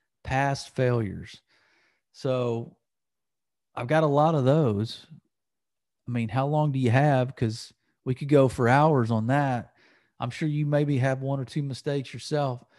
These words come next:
So past failures can be an obstacle to us, like, elevating into this new endeavor and accelerating, getting traction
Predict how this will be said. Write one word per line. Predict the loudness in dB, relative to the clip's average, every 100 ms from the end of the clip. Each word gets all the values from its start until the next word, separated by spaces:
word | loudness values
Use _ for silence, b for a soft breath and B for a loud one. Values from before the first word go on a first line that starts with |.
| b b b _
So | -4 0 2 0 -4 -12 _ _ _ _ _
past | -2 0 0 2
failures | 2 4 2 0 -2
can | -4 -2
be | -2
an | 0
obstacle | -2 -4 -6 -6 -8
to | -6 -2 0 0 -4 -4
us, | -2 -2 -4 -8
like, | -6 -6 -8 _ _ _ _ _ -4
elevating | 0 0 2 2 2 0
into | -2 -4 -4
this | -4 -4
new | -4 -2 -2
endeavor | -2 -2 -2 -4 -6 -8 -10 b b b
and | -10 -8
accelerating, | -6 -8 -8 -2 2 2 2 0 0
getting | -2 -2 -4
traction | -4 0 0 0 -2 -4 -4